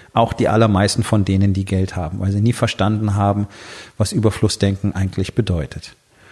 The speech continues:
Und interessanterweise finden sich, ähm,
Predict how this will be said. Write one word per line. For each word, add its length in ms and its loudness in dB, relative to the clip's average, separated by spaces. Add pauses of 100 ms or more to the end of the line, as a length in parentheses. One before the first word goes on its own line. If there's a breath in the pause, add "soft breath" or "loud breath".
(540 loud breath)
Und 420 0
interessanterweise 1160 0
finden 440 -2
sich, 380 -4
ähm, 400 -2